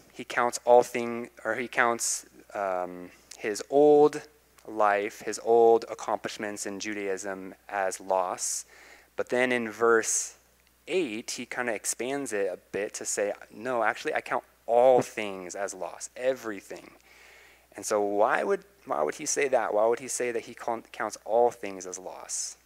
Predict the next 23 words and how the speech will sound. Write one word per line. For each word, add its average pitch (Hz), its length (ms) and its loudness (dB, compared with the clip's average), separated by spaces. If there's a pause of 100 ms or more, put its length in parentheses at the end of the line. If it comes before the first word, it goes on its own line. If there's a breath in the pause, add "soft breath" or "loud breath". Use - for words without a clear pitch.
(140)
It's - 120 -12
not 120 240 -2
as 117 180 -4
if 117 160 -2
these 113 200 -8
things 107 220 -10
were 98 120 -4
bad 101 680 0
and 101 100 -10
they 98 60 -10
needed 101 300 -10
to - 60 -12
be 101 120 -14
given 98 360 -10
up. 110 520 -4 (720 loud breath)
Um, 95 380 -8 (200)
but 120 280 2
what 113 140 -2
Paul 110 200 4
is 104 120 -6
doing 110 640 -10
is 101 160 -10
by 95 400 -4